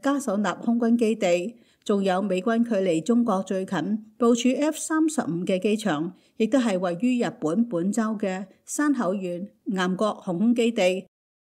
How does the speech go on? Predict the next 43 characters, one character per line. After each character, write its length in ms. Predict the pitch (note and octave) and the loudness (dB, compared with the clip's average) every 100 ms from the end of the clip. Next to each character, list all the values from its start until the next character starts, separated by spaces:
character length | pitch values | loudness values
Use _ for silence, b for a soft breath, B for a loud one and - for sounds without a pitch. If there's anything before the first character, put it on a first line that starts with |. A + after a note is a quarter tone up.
| D#4 | -2
呢 120 | E4+ | 2
啲 180 | F4+ E4 | 2 0
都 120 | E4 | 0
係 160 | B3 | 0
喺 220 | F#3 F3+ G#3 | 0 0 2
中 260 | C#4+ D4 | 4 4
共 280 | C#4+ F#3 F#3 | 2 0 -2
東 240 | - C#4+ D4 | 0 2 2
風 220 | D4+ D4 | 0 0
十 140 | C#4 - - | -2 -6 -4
七 280 | B3 A#3+ A#3+ B B | -2 -2 -4 B B
同 240 | G3 F3+ | -2 0
東 180 | B3+ D#4 | 4 4
風 360 | D#4+ E4 D4 G3 | 4 2 0 -2
二 60 | F#3+ | -4
十 100 | F#3 | -2
六 140 | F3+ F3 | -4 -4
導 200 | F3+ E3+ | -2 -2
彈 260 | E3+ D3+ A3+ | -2 -2 -2
嘅 180 | G#3 F#3+ | 0 -2
射 200 | F#3+ E3+ | -2 -2
程 200 | E3+ D#3 | -2 0
之 140 | A#3 | 0
內， 400 | A3 F3+ F3 G3 b b | 0 0 -2 -6 b b
所 220 | _ G3 G#3+ | _ -2 0
以 100 | A#3 | 2
中 220 | A#3+ B3 | 2 2
共 280 | G#3 F#3 F#3+ B _ | 2 0 -4 B _
係 140 | B3+ | 0
將 260 | B3 D#4+ D#4+ | 2 4 2
攻 240 | D#4 E4 | 2 0
擊 120 | D#4 E4 G#3+ | 0 -2 -2
日 80 | F3 | -2
本 260 | - E3 A#3+ | -2 0 2
本 280 | B3 E3+ A3+ | 2 0 0
土 220 | A3 F3 | 2 0
嘅 240 | F#3+ G3 F#3+ | 0 0 0
軍 140 | B3+ A#3+ | 0 2
事 100 | F3+ | 0
基 200 | A3 A3 | 0 0
地 320 | G#3+ F3 G3 B B | 0 0 -2 B B
列 140 | G#3+ | 0
入 200 | G#3+ G3 | 2 0